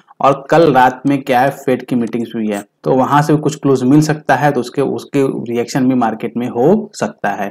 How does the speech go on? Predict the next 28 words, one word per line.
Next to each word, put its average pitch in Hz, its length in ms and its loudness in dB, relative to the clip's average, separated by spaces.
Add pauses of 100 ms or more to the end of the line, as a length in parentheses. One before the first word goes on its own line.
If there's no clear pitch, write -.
चलिए 135 200 2
बात 139 200 2
करते 147 200 -2
हैं - 40 -8
कुछ 135 160 -6
stock 143 240 0
से, 143 100 -2
कौन 135 180 -4
से 131 60 -6
stock 131 180 -2
में 131 100 -4
प्ले 135 240 0
करना 135 260 -2
है, 135 160 -2
कल 131 100 -2
किसमें 131 240 -8
पैसा, - 320 -2
अच्छा 117 240 -8
पैसा 117 260 -4
बन 110 140 -4
सकता - 260 -4
है। 127 60 -2
सबसे 131 200 -6
पहले 127 140 -2
बात 120 260 -2
करते 117 200 -4
हैं 123 80 -4
हम 165 120 -2